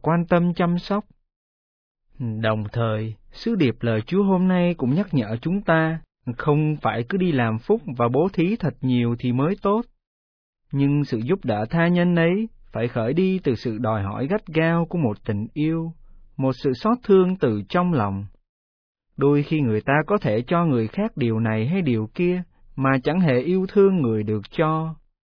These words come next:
Cho để khỏi làm phiền, cho để được tín khen,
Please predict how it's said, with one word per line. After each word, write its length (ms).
Cho 280
để 140
khỏi 260
làm 300
phiền, 380
cho 260
để 120
được 300
tín 260
khen, 420